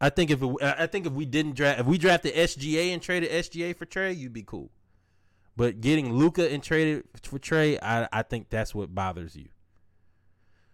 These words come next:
So I actually am not mad with S G A. I think he's in purgatory in Oklahoma City. I think he needs, he should, he should force his way to New York.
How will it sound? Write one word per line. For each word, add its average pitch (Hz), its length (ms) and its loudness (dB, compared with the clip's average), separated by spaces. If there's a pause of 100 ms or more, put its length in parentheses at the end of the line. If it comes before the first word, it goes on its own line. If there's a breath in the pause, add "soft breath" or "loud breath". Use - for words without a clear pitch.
(120)
So - 200 0
I 202 240 6
actually 165 260 4
am 147 120 2
not 139 160 2
mad 143 240 4
with 120 140 -2
S 120 180 0
G 98 180 -10
A. 65 140 -16 (320)
I 131 80 0
think 147 220 -2
he's 143 160 0
in 107 80 -4
purgatory 117 540 -2
in 98 100 -4
Oklahoma 98 380 -6
City. 107 380 -6
I 131 80 0
think 117 160 -4
he 123 100 -2
needs, 107 160 -4
he 110 160 -2
should, 107 260 -8
he 151 380 4
should 147 240 -2
force 123 220 -2
his 113 140 -8
way 107 120 0
to 98 80 -2
New 98 120 -6
York. 95 280 -6